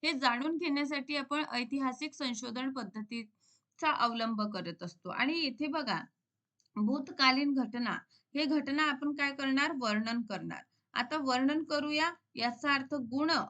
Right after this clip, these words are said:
वैशिष्ट्य यामध्ये दर्शवावं लागेल. आणि जेव्हा आपल्याला गुण वैशिष्ट्ये दर्शवायचं असतं, तेव्हा आपण काय करीत असतो? गुणात्मक संशोधन पद्धतीचा आपण अवलंब करीत असतो. ओके,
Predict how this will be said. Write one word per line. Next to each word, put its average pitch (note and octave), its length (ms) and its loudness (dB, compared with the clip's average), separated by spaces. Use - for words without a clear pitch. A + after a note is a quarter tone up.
वैशिष्ट्य B3+ 560 -2
यामध्ये C4+ 420 0
दर्शवावं B3+ 640 0
लागेल. B3+ 400 2
आणि C#4 240 4
जेव्हा D4+ 360 4
आपल्याला C#4+ 460 2
गुण C#4+ 300 2
वैशिष्ट्ये D4 840 0
दर्शवायचं C4+ 840 0
असतं, B3+ 240 -4
तेव्हा C4 360 2
आपण B3+ 260 -4
काय A#3 180 0
करीत A3+ 340 -8
असतो? B3 280 -8
गुणात्मक A#3 580 -2
संशोधन A3 540 -4
पद्धतीचा G#3 680 -6
आपण A#3+ 340 0
अवलंब A3+ 440 2
करीत - 400 -8
असतो. - 320 -14
ओके, C4+ 480 0